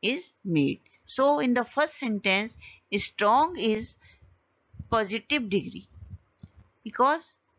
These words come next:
there is no comparison. The adjective stronger is said to be in the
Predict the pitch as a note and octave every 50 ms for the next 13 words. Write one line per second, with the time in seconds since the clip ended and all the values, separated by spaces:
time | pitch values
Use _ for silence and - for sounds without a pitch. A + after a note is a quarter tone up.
0 | _ - F#3 A3 A#3 A#3 C#4 D#4+ F#4 F#4+ - - - - - - G#3+ A3+ C4 C4+
1 | C4 - A3 G#3 F#3+ F3 - - D3 C3+ B2+ B2+ - - - - E3+ - _ _
2 | _ _ _ - _ _ _ _ _ _ _ - _ _ _ - - - - -
3 | - - _ _ _ _ - G#3+ B3 C4+ C#4+ C#4 B3+ A3 C4 C4+ C4 - - D#4
4 | D#4 D4 C#4 C4 - - - A#3+ A3+ A3+ A#3+ B3+ B3+ D4 D#4+ E4 E4 - _ _
5 | _ _ - B3 A3+ - - - B3 B3+ C#4 D4 C#4+ - - B3+ A#3 G#3+ F#3+ A3
6 | A#3 B3+ C4 - _ _ _ _ - G3 G3 F#3+ G3+ G#3+